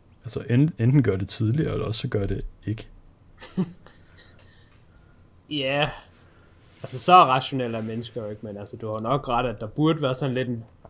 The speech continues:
Speaker 2: forbi en point of no return. Hvor nu har du ligesom taget din beslutning. Og det er jo ikke, fordi
Speaker 1: Nå,
Speaker 2: der blev,
Speaker 1: nå, men også
Speaker 2: der blev
Speaker 1: bare
Speaker 2: ikke gjort et eller andet dramatisk for ligesom at, øh, udløse, at okay, så gør jeg det nu.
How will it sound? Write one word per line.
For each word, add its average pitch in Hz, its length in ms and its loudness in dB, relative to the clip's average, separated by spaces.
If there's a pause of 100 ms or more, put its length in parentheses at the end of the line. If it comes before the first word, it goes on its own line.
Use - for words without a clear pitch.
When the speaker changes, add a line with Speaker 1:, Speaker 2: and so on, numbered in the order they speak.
Speaker 2:
forbi 135 320 -2
en 107 100 -6
point 120 280 -4
of - 120 -10
no 123 220 -2
return. 117 480 -6 (560)
Hvor 110 180 -10 (140)
nu 135 300 0
har 127 240 6
du 110 60 -6
ligesom 113 220 -6
taget 131 220 -2
din 117 140 -4
beslutning. 110 540 -8 (600)
Og - 80 0
det 156 60 6
er 156 40 6
jo 165 40 8
ikke, 180 100 8
fordi 170 120 4
Speaker 1:
Nå, 190 60 8
Speaker 2:
der 208 100 8
blev, 151 140 4
Speaker 1:
nå, 165 60 6
men 160 160 10
også 180 140 12
Speaker 2:
der 165 60 10
blev 156 80 12
Speaker 1:
bare - 60 12
Speaker 2:
ikke - 100 6
gjort 214 200 10
et 190 40 6
eller 190 120 4
andet 190 180 4
dramatisk 143 640 2
for 143 120 0
ligesom 131 320 -2
at, 113 200 -6
øh, 117 200 -4
udløse, 165 640 4
at 104 180 -14
okay, 156 260 -2
så 113 120 -8
gør 113 100 -4
jeg 110 100 -6
det 104 80 -8
nu. 98 120 -14